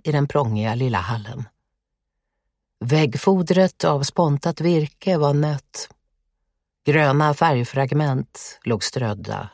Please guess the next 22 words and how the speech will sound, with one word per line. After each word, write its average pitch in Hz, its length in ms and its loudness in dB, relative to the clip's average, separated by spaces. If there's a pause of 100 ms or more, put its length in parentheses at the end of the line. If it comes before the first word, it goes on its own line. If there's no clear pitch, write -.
över 131 220 -2
golvet. 117 580 -10 (960)
Det - 100 -8
knarrade 113 720 -4 (480)
när 135 60 0
han 131 140 2
gick 143 240 -4
genom 156 240 -2
rummet. 151 440 -4 (1040)
På 156 120 4
väg 143 260 4
in 151 240 4
till 147 140 0
köket 160 500 0
klev 151 260 0
han 143 100 2
en 135 100 4
muslort 135 760 -4 (200)
och - 220 -6
fick - 200 -6
huka 98 320 -4
sig 87 420 -8